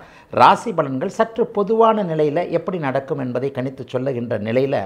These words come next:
வருடத்தின் முதல் ஆரம்ப மாதங்களில் நடக்கக்கூடிய இரண்டு பெயர்ச்சிகள்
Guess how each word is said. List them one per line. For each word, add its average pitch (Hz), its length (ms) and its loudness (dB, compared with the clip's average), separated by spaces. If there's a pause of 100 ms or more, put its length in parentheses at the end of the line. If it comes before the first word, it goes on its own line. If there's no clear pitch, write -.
(580)
வருடத்தின் 208 760 6
முதல் 190 520 2
ஆரம்ப 196 600 8
மாதங்களில் 160 680 2
நடக்கக்கூடிய 127 760 -2
இரண்டு 160 640 2
பெயர்ச்சிகள் 151 720 -4